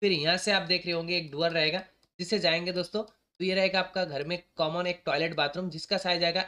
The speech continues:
एट into फ़ाइव फीट के अंदर, एट by फ़ाइव फीट के अंदर हमने ये आपका एक कॉमन टॉयलेट बाथरूम बनाया हुआ है। और इसका जो रूफिंग है दोस्तों ये तो आपने देख ही लिया होगा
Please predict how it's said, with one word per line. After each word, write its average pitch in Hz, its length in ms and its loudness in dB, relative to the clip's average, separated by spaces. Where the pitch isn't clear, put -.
एट 180 240 0
into 165 220 -2
फ़ाइव 208 160 0
फीट 190 260 -4
के - 100 0
अंदर, 139 300 -2
एट 180 160 -2
by 202 140 2
फ़ाइव 170 260 -6
फीट 170 160 -8
के 190 100 -2
अंदर 185 180 2
हमने 147 200 -2
ये 214 200 0
आपका 160 600 2
एक 165 140 -4
कॉमन 175 220 0
टॉयलेट 180 280 2
बाथरूम 170 280 0
बनाया 156 240 0
हुआ 165 140 2
है। - 180 -8
और 165 180 -2
इसका 196 240 -2
जो 196 120 0
रूफिंग 190 300 -2
है 196 60 -2
दोस्तों 185 240 -6
ये 190 80 2
तो 196 100 2
आपने 196 240 0
देख 170 200 -2
ही 202 60 0
लिया 185 160 2
होगा 175 180 0